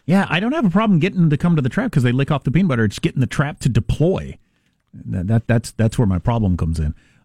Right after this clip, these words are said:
Um, uh, there's, there's a few things more disgusting than, like, if you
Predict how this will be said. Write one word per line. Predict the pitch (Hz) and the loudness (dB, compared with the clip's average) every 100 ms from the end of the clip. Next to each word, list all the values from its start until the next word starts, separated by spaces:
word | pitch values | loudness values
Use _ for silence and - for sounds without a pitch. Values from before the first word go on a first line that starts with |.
| - | -2
Um, | 127 135 127 127 - _ _ _ | 0 2 2 0 -4 _ _ _
uh, | 80 69 | -10 -8
there's, | 185 190 240 180 - | 0 2 4 0 -4
there's | 226 233 233 | -2 -2 -2
a | 202 214 | -2 -2
few | 208 - 403 | -2 -2 -2
things | - 294 254 165 | 0 2 4 4
more | 185 | 2
disgusting | 165 - - 147 127 - 110 95 | 0 -4 -4 -4 -2 0 0 2
than, | 101 | 2
like, | 104 107 120 | 2 2 0
if | |
you | - | 0